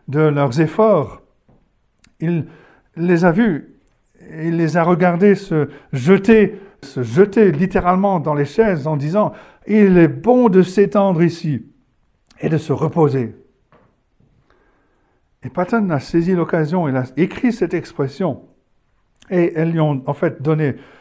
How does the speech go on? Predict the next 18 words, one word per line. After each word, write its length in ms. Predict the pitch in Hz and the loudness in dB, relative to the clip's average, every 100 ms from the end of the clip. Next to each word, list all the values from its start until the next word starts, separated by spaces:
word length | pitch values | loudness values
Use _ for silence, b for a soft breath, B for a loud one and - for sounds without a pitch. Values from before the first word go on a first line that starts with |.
| B B - | B B -8
la 120 | 127 | -8
traduction 580 | - 165 160 - - 151 | -2 0 0 -2 -4 -4
du 160 | 135 | -4
mot « 200 | 139 135 | -2 -2
foi ». 640 | 131 - - 127 107 - _ _ _ _ _ _ _ _ _ _ _ _ _ _ _ _ _ _ _ | -4 -10 -16 -14 -14 -16 _ _ _ _ _ _ _ _ _ _ _ _ _ _ _ _ _ _ _
Se 280 | _ - 147 | _ -4 -2
jeter, 720 | 127 110 196 196 196 208 - - _ _ _ _ _ _ | 0 2 2 2 0 0 -4 -20 _ _ _ _ _ _
se 220 | _ - | _ -14
reposer. 840 | 117 110 160 165 156 139 147 123 - _ _ _ _ _ _ _ _ _ | -8 -2 -2 0 -2 0 -2 -4 -6 _ _ _ _ _ _ _ _ _
Par 200 | - 175 | 2 4
la 140 | 180 170 | 6 2
foi, 380 | - 180 202 185 | 2 2 4 4
le 120 | 160 | 2
pécheur 640 | - 175 - 190 190 185 B B B B | 2 0 2 2 2 0 B B B B
fatigué 920 | - - 202 202 202 165 170 120 - b b b | -4 4 4 4 -2 0 0 -2 -8 b b b
vient 240 | 123 180 | -2 -2
se 280 | 170 - 151 | -2 -4 -4
jeter, 760 | 131 104 202 196 220 185 - | -4 2 2 2 2 0 -2